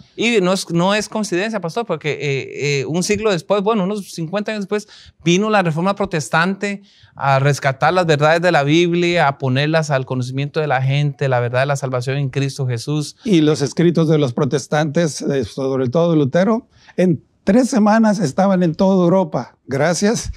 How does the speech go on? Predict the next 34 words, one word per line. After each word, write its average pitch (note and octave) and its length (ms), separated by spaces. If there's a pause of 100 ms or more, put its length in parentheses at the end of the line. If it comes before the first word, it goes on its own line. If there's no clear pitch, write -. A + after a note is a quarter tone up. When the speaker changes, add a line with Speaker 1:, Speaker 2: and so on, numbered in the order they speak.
(180)
Speaker 2:
a D3+ 60
la - 20
Speaker 1:
A - 20
la C3+ 120
Speaker 2:
imprenta, B2+ 240 (180)
Speaker 1:
imprenta. B2+ 100
Speaker 2:
¿verdad? A#2+ 280 (420)
Muy F3+ 160
bien, E3 260 (320)
pero D#3+ 180
ya F3+ 360
que E3+ 100
el D3+ 100
diablo F#3 300
ya F#3 160
no G3+ 180
dijo, D#3 440
"Bueno, E3+ 240
¿y D3 140
aquí D3 280
qué F3 100
voy F3 180
a E3+ 60
hacer?". G3+ 380 (500)
¿Qué C4+ 180
se B3+ 140
inventó? E3+ 580 (200)
<laughs> - 500
Speaker 1:
Bueno, F#3+ 220
entonces F3+ 760 (220)
vinieron D3+ 960 (260)
teorías, E3 960 (240)
vinieron D3+ 480
ideas D#3+ 760